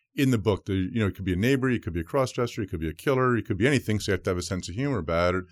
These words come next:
But it's kind of a, a fun way of immortality. And what I, what we do is we, the money's donated to charities,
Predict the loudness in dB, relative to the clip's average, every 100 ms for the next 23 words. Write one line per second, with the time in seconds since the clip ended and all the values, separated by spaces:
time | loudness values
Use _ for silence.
0 | -18 -10 0 0 2 0 0 0 -4 -10
1 | -2 0 2 2 2 -2 -4 -4 -4 -2
2 | -4 -4 -2 -2 -6 _ -6 -6 -2 2
3 | 4 2 -2 _ _ _ _ -2 0 2
4 | 2 2 0 0 0 2 2 2 0 -4
5 | -4 -4 -4 -2 0 2 0 -2